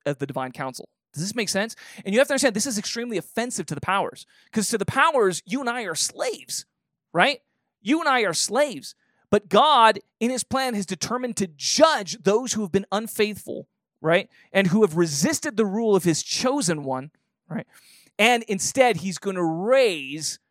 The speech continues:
humans who are the slaves, right, to the powers.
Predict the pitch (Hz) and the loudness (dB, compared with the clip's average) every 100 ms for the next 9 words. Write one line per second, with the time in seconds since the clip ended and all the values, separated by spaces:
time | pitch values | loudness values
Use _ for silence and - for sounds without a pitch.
0 | _ _ - - 466 415 294 170 247 226 | _ _ -18 -8 -6 -4 -4 -6 -4 2
1 | 240 208 - - 277 294 262 160 - - | 4 4 0 -2 -2 0 -4 -4 -6 -2
2 | 175 185 - 170 - 185 165 151 | 2 2 2 -6 -2 0 2 0